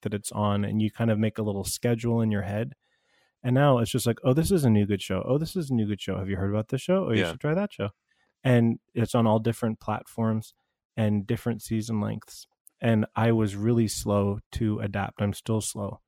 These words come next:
Speaker 1: to adapt to the new way that the world is, that just one night you need to turn it on and you need to start streaming and then you need to go back to it
Speaker 2: Yeah.
Speaker 1: and finish it up. And that's how we do T V now.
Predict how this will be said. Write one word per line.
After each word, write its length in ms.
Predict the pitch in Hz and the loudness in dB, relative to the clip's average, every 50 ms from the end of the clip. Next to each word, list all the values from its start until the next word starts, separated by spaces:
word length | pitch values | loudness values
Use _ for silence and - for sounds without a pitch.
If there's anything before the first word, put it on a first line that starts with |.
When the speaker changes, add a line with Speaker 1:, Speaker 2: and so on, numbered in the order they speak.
| _ _ _ _ _ _ _ _ _ | _ _ _ _ _ _ _ _ _
Speaker 1:
to 120 | - - 110 | -2 0 0
adapt 360 | 101 101 101 104 - - _ | 2 2 0 -2 -4 -8 _
to 80 | - 110 | -8 -4
the 100 | 107 107 | 0 2
new 180 | 107 110 110 107 | 2 2 4 2
way 180 | 104 104 101 | 2 2 2
that 200 | 101 101 104 - | 0 -2 -4 -4
the 80 | - 104 | -6 -4
world 280 | 98 101 101 101 98 | -2 -2 -2 -2 -2
is, 240 | 98 98 113 110 - - | -2 -4 -4 -6 -8 -6
that 180 | 117 110 104 - - _ _ _ _ _ _ _ - | -2 -2 -2 -2 -6 _ _ _ _ _ _ _ -6
just 220 | - 127 - - | -4 -4 -2 0
one 160 | 110 101 104 | 0 2 2
night 220 | 110 120 139 147 - | 2 2 2 2 0
you 120 | - 110 | 0 2
need 240 | 107 113 123 120 113 | 4 4 4 2 0
to 60 | - - | -6 -8
turn 280 | - 104 104 107 107 | -6 -4 -2 -2 0
it 80 | 107 104 | 0 2
on 220 | 107 117 123 131 117 | 2 2 2 0 0
and 120 | 113 110 | 0 2
you 80 | 104 104 | 2 2
need 140 | 104 101 98 | 2 0 -2
to 80 | 98 | -4
start 380 | 98 - - - 110 123 - - | -8 -6 -2 0 0 0 -2 -4
streaming 480 | - - - 120 123 123 131 131 139 - | -6 -4 0 0 2 2 2 0 0 -2
and 100 | 107 107 | 0 0
then 100 | 104 104 | 2 2
you 80 | 104 104 | 2 2
need 140 | 104 101 101 | 0 -2 -4
to 40 | 101 | -6
go 140 | - 92 90 | -8 -8 -8
back 340 | 92 - 98 104 107 - - | -6 -6 -6 -6 -8 -8 -6
to 140 | - 131 131 | -2 -2 -2
it 100 | 135 143 - _ _ _ _ _ _ _ _ | -2 -2 -6 _ _ _ _ _ _ _ _
Speaker 2:
Yeah. 100 | - 92 | -4 -2
Speaker 1:
and 120 | 98 101 - | -2 -2 -4
finish 300 | - 107 110 117 - - | -4 -4 -4 -2 -2 -2
it 60 | 123 | -2
up. 200 | 127 135 - - _ - - - _ _ _ _ _ _ _ _ _ - | -2 -4 -4 -4 _ -4 -6 -6 _ _ _ _ _ _ _ _ _ -4
And 240 | 113 110 104 101 95 | -2 0 0 0 0
that's 280 | 107 110 113 - - | -2 -4 -4 -4 -6
how 180 | - 110 110 107 | -4 -2 0 0
we 160 | 107 107 104 | 0 -2 -2
do 160 | 101 104 104 | -4 -4 -4
T 240 | 98 - - 101 101 98 | -4 -4 -4 -4 -4 -2
V 120 | 98 95 | -2 -4
now. 300 | 95 95 92 92 95 - | -4 -4 -4 -6 -8 -10